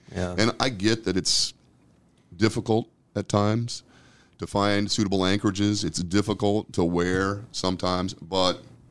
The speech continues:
Speaker 2: again, this is an industry that has really provi-, I mean, from the days where we used to just put, like, a rope around our neck and
Speaker 1: Mm-hmm.
Speaker 2: that was fall protection, uh, they are Cadillacs now. They're comfortable,
Speaker 1: Yep.
Speaker 2: they, they're stretchy, they give, they fit correctly,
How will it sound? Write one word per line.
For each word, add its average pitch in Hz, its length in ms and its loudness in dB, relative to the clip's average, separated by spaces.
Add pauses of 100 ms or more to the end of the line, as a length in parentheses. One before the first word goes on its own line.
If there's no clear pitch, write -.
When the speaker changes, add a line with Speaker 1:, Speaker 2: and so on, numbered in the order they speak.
(400)
Speaker 2:
again, 95 340 2
this 110 160 2
is 104 100 -4
an 107 120 4
industry 101 480 0
that 90 200 0
has 87 260 0
really 104 680 0
provi-, 95 400 -2
I 95 60 2
mean, 92 260 4 (400)
from 120 160 0
the 107 80 2
days 120 280 0
where 113 120 0
we 104 140 0
used 113 140 0
to 104 60 0
just 95 200 0
put, 120 140 2
like, 92 180 2
a 82 160 2
rope 104 340 2
around 101 300 2
our 92 120 2
neck 98 280 2
and 107 80 -2
Speaker 1:
Mm-hmm. - 80 0
Speaker 2:
that 95 140 0
was 101 140 -4
fall 101 220 2
protection, 101 680 2 (480)
uh, 90 300 2
they 101 180 -2
are 92 440 0 (180)
Cadillacs 101 840 0
now. 80 240 2
They're 76 140 -2
comfortable, 113 720 2
Speaker 1:
Yep. 104 100 2
Speaker 2:
they, 76 200 -2
they're 78 200 -4
stretchy, 110 600 0
they 80 160 2
give, 107 560 0
they 85 260 2
fit 117 480 0
correctly, 98 880 0